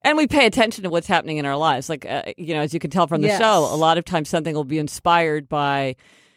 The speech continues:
Speaker 1: you know, me pondering why mom and dad are good house guests, or, uh, you know, going
Speaker 2: Right.
Speaker 1: on a book tour, or Liz's renovation, Eliza going off to college. Things that are happening in our own lives spur us to reflect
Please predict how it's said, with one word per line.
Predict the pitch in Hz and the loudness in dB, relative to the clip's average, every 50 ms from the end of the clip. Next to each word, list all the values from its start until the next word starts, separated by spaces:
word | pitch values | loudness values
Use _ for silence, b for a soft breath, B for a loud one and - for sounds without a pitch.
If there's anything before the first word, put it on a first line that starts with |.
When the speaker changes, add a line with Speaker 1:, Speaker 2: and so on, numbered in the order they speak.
| b b b b - | b b b b -2
Speaker 1:
you | 196 | 0
know, | 190 208 | 2 2
me | 196 196 214 220 220 220 196 | 2 4 4 4 4 2 0
pondering | - - - 196 202 208 214 214 214 208 214 208 196 196 190 190 190 185 180 170 | -2 -6 -2 0 4 4 6 4 4 2 2 0 2 2 2 0 0 -2 -2 -2
why | 160 175 180 180 180 180 | 0 2 4 4 4 4
mom | 180 180 190 202 | 4 4 4 4
and | 196 190 | 2 2
dad | 156 202 190 175 | 2 2 4 4
are | 180 180 | 2 0
good | - 190 190 185 | 0 0 -2 0
house | 175 185 190 202 - - | 2 2 2 2 2 0
guests, | - 170 131 135 - - - - - - | -2 -2 -2 -2 -4 -8 -12 -14 -12 -8
or, | - 170 170 170 170 165 165 165 160 160 - - | -4 -2 0 0 2 2 0 0 0 -2 -2 -2
uh, | 165 160 156 151 147 - | 0 0 2 0 0 -2
you | - 185 190 | -2 -2 0
know, | 185 175 160 | 2 0 0
going | 151 - 160 - - 208 196 - | -2 -4 -2 0 2 4 4 4
Speaker 2:
Right. | 202 | 4
Speaker 1:
on | 190 | 2
a | 190 | 2
book | 175 202 190 - | 0 -2 -4 -4
tour, | - - 196 160 147 139 139 127 | -6 -4 -2 -2 0 0 -2 -2
or | 87 160 165 | -2 0 2
Liz's | 170 180 196 190 202 185 - 202 | 2 2 2 2 0 -2 -2 0
renovation, | 190 175 170 170 180 185 185 - - 147 139 - - | 0 0 2 2 2 2 0 -2 -4 -8 -8 -2 0
Eliza | 190 190 185 180 - - | 2 4 4 4 2 0
going | - 180 175 | -2 -2 0
off | 160 160 - | 0 -2 -4
to | 165 | -6
college. | - - 170 170 165 156 127 110 - - | -8 -6 -4 -2 -2 -2 -4 -6 -6 -2
Things | - 190 185 180 - | -2 0 0 0 -2
that | 190 160 | -2 -2
are | 160 | 0
happening | 156 156 151 - 160 156 147 147 | 0 0 0 0 -2 -4 -4 -4
in | 139 | -4
our | 139 139 - | -4 -6 -4
own | - 175 190 196 190 175 | -4 -4 -4 -2 -4 -4
lives | 147 143 143 139 135 135 127 - - b b b b b b b | -4 -4 -4 -4 -4 -6 -8 -10 -14 b b b b b b b
spur | - - - - - 220 220 202 196 | -10 -8 -8 -2 2 4 6 6 6
us | 185 180 - - | 6 4 2 -2
to | 170 | -4
reflect | 156 151 147 - - - 151 143 147 - | -4 -4 -4 -6 -4 -2 -2 -2 -2 -4